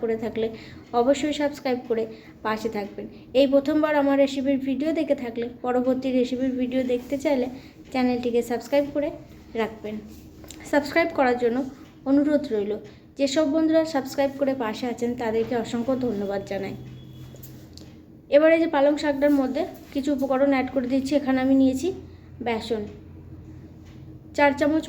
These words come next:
মতো বেসন নিয়েছি, বেসনটা দিয়ে দেবো। এখানে এক আঁটি পালং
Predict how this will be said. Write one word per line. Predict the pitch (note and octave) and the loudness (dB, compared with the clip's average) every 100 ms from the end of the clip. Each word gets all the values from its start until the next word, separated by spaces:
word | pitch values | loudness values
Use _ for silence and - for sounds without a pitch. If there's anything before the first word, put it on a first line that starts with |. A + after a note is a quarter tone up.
| C4+ | 0
মতো | B3+ C4+ | 0 0
বেসন | F4+ - C#4 | 0 0 2
নিয়েছি, | C#4+ C#4+ C#4+ F#4+ - - - - - | 4 2 0 -4 -6 -16 -20 -16 -6
বেসনটা | A#3+ C4+ C4+ C4 | -2 2 4 4
দিয়ে | A3 F#3+ | 0 -2
দেবো। | G3 F#3 - - - - - | -4 -6 -10 -12 -18 -10 -2
এখানে | C#4+ D#4+ C#4 | 2 4 4
এক | C4+ C4+ | 2 2
আঁটি | C4 D4 | 0 0
পালং | B3+ B3+ | 2 2